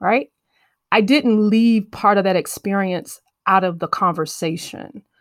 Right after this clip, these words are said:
but the way that I handled that conversation would have looked a little differently than the conversation I may have had with, with Lynn, because there's a different relationship. There's a different level of intimacy. There's a different,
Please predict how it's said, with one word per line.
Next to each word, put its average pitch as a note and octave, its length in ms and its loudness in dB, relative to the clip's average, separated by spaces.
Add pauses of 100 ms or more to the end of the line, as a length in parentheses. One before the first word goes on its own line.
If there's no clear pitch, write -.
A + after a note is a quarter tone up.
(300)
but G3+ 200 -4
the G3+ 80 2
way G#3+ 320 4
that A3+ 140 2
I G3+ 120 4
handled F#3 340 0
that F#3 220 2
conversation F3 760 -2
would F#3+ 120 0
have F3+ 120 -2
looked F3+ 220 -4
a F#3+ 60 -2
little F3 240 -2
differently G3+ 920 -4 (680)
than F#3 400 4
the F3+ 120 2 (200)
conversation F#3 640 0
I F3 80 2
may F3+ 200 0
have E3 180 -4
had E3+ 380 -2
with, E3+ 300 -4 (120)
with F#3 160 -2
Lynn, G3 400 -2 (520)
because G3 260 -4
there's F#3+ 180 0
a F#3 60 0
different F#3 420 -4
relationship. F3+ 800 -2
There's F#3 200 -2
a F#3 40 -2
different F3 340 -4
level F3+ 160 -2
of D#3+ 140 -6
intimacy. E3 540 -4
There's F3 240 0
a F3+ 40 -2
different, F3 560 -4